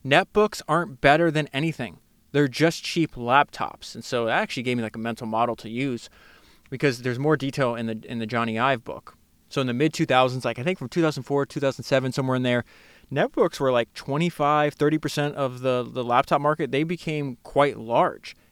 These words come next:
And so everybody is, even within Apple, they're like, "Hey, we should make one." And Steve Jobs adamantly refused for that reason. He's like, "They're not better than anything. They're just cheap laptops."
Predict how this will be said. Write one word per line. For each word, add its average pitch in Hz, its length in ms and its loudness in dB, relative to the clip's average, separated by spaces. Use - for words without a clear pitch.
And 127 160 -2
so 127 240 0
everybody 131 640 -2
is, 131 180 -12
even 147 220 -2
within 131 260 -4
Apple, 139 320 0
they're 113 80 -4
like, 113 100 -6
"Hey, 160 100 -2
we 131 100 -2
should 117 180 -8
make 135 300 0
one." 69 200 -12
And 139 140 -2
Steve 175 320 -4
Jobs 143 360 2
adamantly 147 540 2
refused 160 440 0
for 135 140 -2
that 135 200 2
reason. 160 280 -2
He's 113 140 -4
like, 131 140 -2
"They're 135 80 0
not 143 300 -2
better 170 300 4
than 160 120 0
anything. 143 380 -2
They're 123 100 -2
just 147 280 -4
cheap - 240 -6
laptops." 117 800 -2